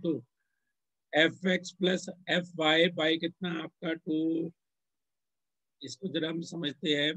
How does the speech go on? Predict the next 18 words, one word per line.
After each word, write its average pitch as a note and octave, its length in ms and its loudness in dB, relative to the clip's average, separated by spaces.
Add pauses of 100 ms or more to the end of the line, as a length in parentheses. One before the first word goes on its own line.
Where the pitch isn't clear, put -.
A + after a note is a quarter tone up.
(580)
देखिए G3 300 2
सबसे G3 280 -2
पहले G3 220 4
तो G3 80 -2
मुझे G3 200 0
आप G3 160 -2
ये F#3 120 6
बताइए, D#3+ 640 4 (1600)
f F3 240 2 (120)
dash F#3+ 280 4
zero E3 300 8 (1800)
का E3 80 0
मतलब F3 380 -2
क्या F3+ 180 4
होगा, F3 260 4
सोच E3+ 280 -4
के F3+ 120 0
बताओ। F3 380 -2